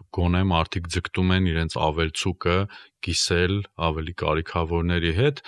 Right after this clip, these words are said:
սա գաղափարապես համերաշխվում է նաև երկհազարամյա եկեղեցու հավատամքի և գործունեության հետ,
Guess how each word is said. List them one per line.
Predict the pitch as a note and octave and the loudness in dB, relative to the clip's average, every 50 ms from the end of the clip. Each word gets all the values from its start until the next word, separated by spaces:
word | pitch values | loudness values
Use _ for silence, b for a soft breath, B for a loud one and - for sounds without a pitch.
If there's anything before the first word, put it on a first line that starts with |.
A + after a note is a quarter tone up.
| B B B B B | B B B B B
սա | - - - A2 A2+ A2 | -6 -2 0 2 2 2
գաղափարապես | F#2+ F2+ F2+ F2 F2+ E2+ - - F2+ F2 F2 E2+ - A2+ G#2+ - | 4 4 4 4 2 2 2 2 2 2 2 2 0 -2 -2 -2
համերաշխվում | - E2+ E2+ E2 E2 D#2+ E2 E2 E2 - - - F#2 F2+ F#2 | 0 -2 0 0 0 0 0 0 0 -2 -2 -2 -2 0 0
է | F#2 | 2
նաև | F2 E2 D#2+ E2 E2+ E2+ E2 | 2 0 0 0 0 0 0
երկհազարամյա | D#2+ D2+ - - E2 D#2+ D#2 E2+ D#2+ E2 D#2+ D#2+ E2 E2 E2+ E2 D#2+ | 0 -2 0 0 -2 -2 0 0 0 0 0 0 0 0 0 0 2
եկեղեցու | E2 D#2+ - - E2 D#2 E2 E2 D#2+ - - - A2+ G2 E2 D2+ B B B B B B | 0 0 0 -2 -4 -2 0 -2 -2 -2 -2 0 2 2 0 0 B B B B B B
հավատամքի | - E2 D#2+ E2+ E2 D#2+ - E2+ D#2+ D#2+ D#2+ - - - F2 D#2+ | 0 2 2 2 2 2 2 0 0 0 0 -2 -2 -2 0 0
և | D#2+ D2+ C#2+ D2+ | 0 -2 -4 -2
գործունեության | F2 E2 D#2 D2 - - F2 E2 D#2+ E2 E2 D#2+ D#2+ - - F2 E2 E2 | -2 -2 -2 -2 -4 -4 -4 -2 -2 -2 -2 -2 -2 -2 0 0 0 2
հետ, | F2 G#2+ B2+ C#3 - - | 2 2 2 2 0 -2